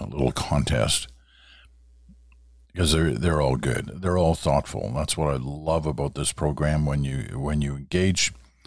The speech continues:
uh, with me or with the program in general, or directed at Bruce or Chantal or Janice, you, you always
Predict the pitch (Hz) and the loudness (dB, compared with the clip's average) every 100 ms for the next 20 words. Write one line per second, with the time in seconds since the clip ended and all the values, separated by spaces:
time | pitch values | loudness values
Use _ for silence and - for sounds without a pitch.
0 | - _ - - 80 73 71 - - 92 | -20 _ -10 0 2 4 2 0 -6 -2
1 | 90 78 85 87 117 101 _ _ _ _ | 0 4 4 4 2 0 _ _ _ _
2 | - 76 73 64 - 87 82 80 78 71 | -8 -4 -4 -4 2 4 6 6 6 6
3 | 78 85 85 82 60 57 50 - - _ | 4 6 6 4 2 0 -2 -6 -18 _
4 | - 78 80 - 76 73 65 78 80 78 | -2 2 2 2 2 2 4 4 6 4
5 | - - 73 76 80 76 71 - - - | 2 2 2 2 4 2 2 -2 -12 -20
6 | - - - - - - - - 67 76 | -20 -20 -20 -20 -20 -20 -12 -4 0 2
7 | 76 78 73 - - - _ _ _ _ | 4 4 4 0 -2 -14 _ _ _ _
8 | _ - - - - - - - - - | _ -20 -20 -20 -20 -20 -20 -20 -20 -20
9 | - - - - 104 87 78 104 95 87 | -20 -20 -20 0 2 4 2 6 6 6
10 | - - - 87 85 69 65 - - | 2 -6 2 6 6 4 2 2 0